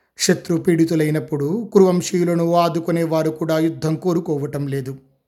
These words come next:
నాయనా, అదే నీవు ఇష్టపడాలి.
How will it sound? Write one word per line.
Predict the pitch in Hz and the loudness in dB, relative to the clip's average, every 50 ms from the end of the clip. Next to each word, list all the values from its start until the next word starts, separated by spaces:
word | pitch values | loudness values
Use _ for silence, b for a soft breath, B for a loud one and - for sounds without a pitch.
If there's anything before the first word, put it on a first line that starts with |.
| _ _ _ _ _ _ _ _ _ 170 | _ _ _ _ _ _ _ _ _ -2
నాయనా, | 151 143 139 139 135 139 147 175 220 - _ _ _ _ _ _ _ _ _ _ _ _ _ _ _ _ _ - | -2 0 0 -2 -2 -4 -4 -6 -8 -12 _ _ _ _ _ _ _ _ _ _ _ _ _ _ _ _ _ 0
అదే | 160 156 160 160 160 | 2 2 2 2 2
నీవు | 160 165 175 170 160 156 160 165 | 2 2 2 2 2 4 4 4
ఇష్టపడాలి. | 165 160 - - 170 147 - 160 139 135 135 127 127 143 | 2 2 0 -2 -2 -2 -2 -2 -4 -4 -6 -8 -8 -10